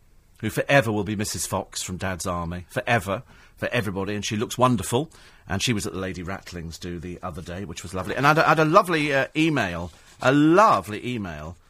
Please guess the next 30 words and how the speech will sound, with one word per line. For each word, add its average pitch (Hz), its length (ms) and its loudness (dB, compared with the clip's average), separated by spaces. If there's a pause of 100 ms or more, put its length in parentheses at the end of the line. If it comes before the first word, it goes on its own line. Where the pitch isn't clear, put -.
(160)
from, 98 380 -4
uh, 95 320 -4
from 98 220 -6
the 95 160 -4
Queen 110 440 -2
Rattling 101 560 -2
at 107 220 -2
the 104 120 -6
moment, 113 560 2 (580)
which - 180 -4
is, 95 260 -2
uh, 101 140 0
which 95 200 -4
is 87 60 -6
Babs, 95 340 -4
which - 160 -6
is 104 80 -6
lovely. 110 400 2
I 90 40 -4
mean, 143 220 0
really, 233 300 0
really 175 260 2
nice. 117 440 0 (380)
Uh, 120 240 4
everybody 170 280 4
had 117 140 0
a, 110 260 0
a 123 80 2
lovely 135 360 4
time, 110 420 -2